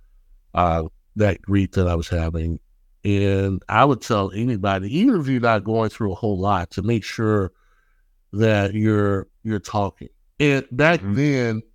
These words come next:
Speaker 1: you know, we were so conditioned to not talk about our feelings.
Speaker 2: Right, just squeeze it in. You,
Speaker 1: Just
Speaker 2: you
Speaker 1: squeeze,
Speaker 2: can't.
Speaker 1: no matter if you were having,
Speaker 2: Yeah.
Speaker 1: you're having the worst day ever,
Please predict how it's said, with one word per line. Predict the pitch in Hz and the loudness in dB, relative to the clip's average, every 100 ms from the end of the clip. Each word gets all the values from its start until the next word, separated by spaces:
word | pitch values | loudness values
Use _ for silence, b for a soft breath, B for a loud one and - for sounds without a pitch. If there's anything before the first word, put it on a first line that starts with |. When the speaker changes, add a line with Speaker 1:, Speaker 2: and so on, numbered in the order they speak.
| _ _ _ _ | _ _ _ _
Speaker 1:
you | 135 | -2
know, | 123 113 110 107 101 _ _ _ _ _ - | 2 2 2 2 -2 _ _ _ _ _ -2
we | 135 | 2
were | 226 139 | 2 2
so | - - 143 147 127 110 104 - _ | -2 -2 0 2 2 0 -2 -10 _
conditioned | 127 104 101 135 - 107 101 92 92 | -4 -2 2 2 2 0 0 0 -6
to | - 117 107 107 104 95 - _ _ _ _ _ - | -6 -2 0 0 -2 -4 -10 _ _ _ _ _ -4
not | 107 117 117 107 _ _ | 2 4 4 0 _ _
talk | - 135 - | 0 0 2
about | 110 98 | 0 2
our | 92 | 0
feelings. | 95 82 69 - _ _ _ _ _ 92 | -4 -6 -10 -18 _ _ _ _ _ 0
Speaker 2:
Right, | 101 90 | 0 0
just | 110 | -2
squeeze | - 120 131 117 | -2 2 4 4
it | |
in. | 117 110 87 87 101 113 | 2 2 0 -10 -18 -6
You, | 113 | 0
Speaker 1:
Just | 143 113 | 0 0
Speaker 2:
you | |
Speaker 1:
squeeze, | 120 185 | -2 0
Speaker 2:
can't. | 113 135 | 0 0
Speaker 1:
no | 165 | 2
matter | 175 156 147 | 4 2 2
if | 143 135 - | -2 -2 -2
you | |
were | 156 | 0
having, | 127 143 127 120 117 - _ _ _ _ _ _ | 0 -2 -6 -8 -12 -16 _ _ _ _ _ _
Speaker 2:
Yeah. | 107 98 135 - | 0 2 2 -4
Speaker 1:
you're | 135 131 | -4 0
having | 139 123 117 | 2 2 0
the | |
worst | 107 107 127 147 - _ | -2 0 0 0 -4 _
day | 117 113 107 107 - | 0 2 0 -4 -6
ever, | 113 113 95 92 | -2 -2 -2 -10